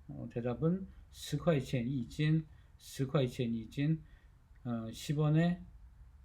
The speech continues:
한 근. 한 근은 십 원이에요. 스콰이첸, 십 원. 그죠? 콰이첸, 어, 십 원. 또는 스 콰이.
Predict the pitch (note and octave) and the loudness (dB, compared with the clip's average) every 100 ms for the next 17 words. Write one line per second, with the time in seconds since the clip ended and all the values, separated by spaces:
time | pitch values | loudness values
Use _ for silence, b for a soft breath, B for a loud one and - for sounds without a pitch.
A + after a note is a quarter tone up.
0 | - - C#3+ A2 G#2+ A#2 E3 D#3+ F3 E3 | -8 0 0 0 -6 2 4 6 6 4
1 | - F3+ G3 D3+ A#2+ A#2 G2+ - b b | 0 0 2 2 2 -2 -4 -12 b b
2 | b b - - D3+ F3 C#3 - B2 C#3 | b b -12 -2 2 4 2 2 -2 -2
3 | C3+ - C#3+ G#2+ F#2 - - - - - | -2 -2 0 0 -4 -16 -20 -20 -20 -20
4 | - - B2 D#3+ E3 b b b - F3+ | -18 -12 -2 -2 -2 b b b -6 -2
5 | C3 - A#2 B2 D3+ - b b - B2+ | -2 -2 -4 -2 -2 -6 b b -12 -6
6 | A#2 A2 G2 - B2+ A2+ - - - b | -4 -6 -10 -8 -4 -4 -6 -14 -18 b
7 | b - C3+ C3+ - C#3 C3+ D3 G#2 | b -6 0 0 0 -4 0 0 -2